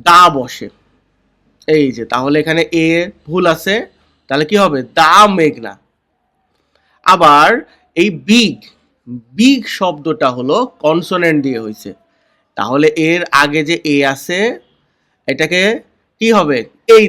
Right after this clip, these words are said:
থাকবে। ডি তে কি বলছে? He is an teacher, তিনি একজন শিক্ষক। লক্ষ্য করো, এই যে আর্টিকেল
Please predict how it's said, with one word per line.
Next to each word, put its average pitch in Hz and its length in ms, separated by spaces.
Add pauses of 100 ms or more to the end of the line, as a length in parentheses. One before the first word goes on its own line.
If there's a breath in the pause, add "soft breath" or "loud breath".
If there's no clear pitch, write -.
থাকবে। 113 280 (1300)
ডি 202 280 (240)
তে 208 160
কি 202 100
বলছে? 139 400 (320)
He 226 140 (300)
is 233 140 (380)
an 220 140 (240)
teacher, 190 720 (640)
তিনি 127 220
একজন 143 420 (420)
শিক্ষক। 214 380 (1040 loud breath)
লক্ষ্য 190 380
করো, 110 200 (460)
এই 156 60
যে 196 120 (140)
আর্টিকেল 208 360